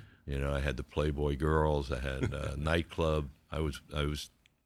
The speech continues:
Speaker 1: way too young, way too successful. But I, something inside of me said, "Wow, are you in trouble?" Although I didn't talk about it or see it, I knew that,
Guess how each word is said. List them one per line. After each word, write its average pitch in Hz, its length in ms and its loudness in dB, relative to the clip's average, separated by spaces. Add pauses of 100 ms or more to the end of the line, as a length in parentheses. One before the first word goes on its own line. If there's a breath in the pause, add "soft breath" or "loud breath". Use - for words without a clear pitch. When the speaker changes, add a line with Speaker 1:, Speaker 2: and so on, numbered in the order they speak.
(480)
Speaker 1:
way 82 240 6
too 90 160 2
young, 78 380 2
way 76 140 4
too 80 180 -2
successful. 82 600 0
But 78 140 2
I, 78 200 2 (520 soft breath)
something 110 520 2
inside 95 520 2
of 85 80 2
me 76 100 0
said, 73 460 0
"Wow, 76 320 -4 (180)
are 71 80 -10
you 78 260 0
in 78 60 0
trouble?" 73 380 -6 (640)
Although 78 380 4
I 78 80 4
didn't 85 220 2
talk 95 320 2
about 71 260 0
it 73 60 -2
or 71 100 -4
see 101 300 0
it, 73 100 2
I 76 100 0
knew 85 420 2
that, 78 160 0